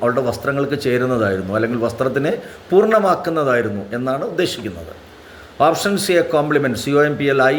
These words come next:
എം ഇ എൻ ടി. ഓപ്ഷൻ ബി, കോംപ്ലിമെന്റ്, സി ഒ എം പി എൽ ഇ എം ഇ എൻ ടി.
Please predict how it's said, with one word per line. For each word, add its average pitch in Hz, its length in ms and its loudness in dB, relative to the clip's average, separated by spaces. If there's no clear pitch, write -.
എം 127 140 -2
ഇ - 100 -2
എൻ 117 140 -2
ടി. 156 100 -2
ഓപ്ഷൻ 165 340 2
ബി, 165 100 6
കോംപ്ലിമെന്റ്, 143 400 0
സി 135 120 -4
ഒ 131 160 4
എം 127 40 -2
പി 131 160 -4
എൽ 131 200 0
ഇ - 20 0
എം 127 180 0
ഇ 123 140 0
എൻ 117 60 0
ടി. 156 80 2